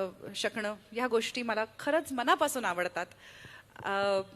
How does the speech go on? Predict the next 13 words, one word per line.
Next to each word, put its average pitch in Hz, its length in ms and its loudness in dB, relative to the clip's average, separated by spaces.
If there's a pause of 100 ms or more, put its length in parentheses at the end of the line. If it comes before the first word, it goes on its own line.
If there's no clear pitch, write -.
(340)
भरभरून 247 640 2
प्रेम 277 480 2
लोकांचं 226 640 2 (460)
जाणवतं 214 600 4 (560)
आणि, 196 440 -4
अ, 180 160 0 (180)
वेगवेगळ्या 285 460 6
लोकांशी 302 440 6
गप्पा 247 280 4
मारता 202 300 4
येतात. 190 220 2 (880)
आणि, 247 440 0
अ, 233 180 4